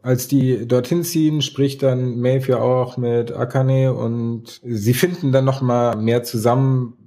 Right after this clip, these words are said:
weil Maeve sagt, ähm, beziehungsweise Akane sagt ja, „Hier, das ist eigentlich nicht dein Kampf.“ Und Maeve erwidert daraufhin, „Nein,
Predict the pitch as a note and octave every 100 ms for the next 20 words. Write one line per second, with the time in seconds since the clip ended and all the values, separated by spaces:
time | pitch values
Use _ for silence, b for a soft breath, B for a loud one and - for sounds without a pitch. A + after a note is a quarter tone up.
0 | - A2+ A2+ A2 G#2+ G#2+ - A2 A#2 A#2+
1 | - A2+ A#2 A#2 - - - G#2+ A2 A2
2 | A2 - G2+ A#2+ A2+ G#2+ G#2+ A2 A2+ A#2
3 | A#2 A2+ A2+ A2+ A#2+ A2 A2 B B B
4 | _ C#3 C3+ A2+ - - - - - A#2+
5 | B2 A#2+ - A2+ - A2+ C3 C3 B2 B2+
6 | C3 - - - - G#2+ G#2+ G#2+ G#2 G#2+
7 | G#2 G#2+ G#2+ - - - G#2 A#2 B2 A2
8 | A2+ A2+ A2 - G#2 G#2+ G#2+ A2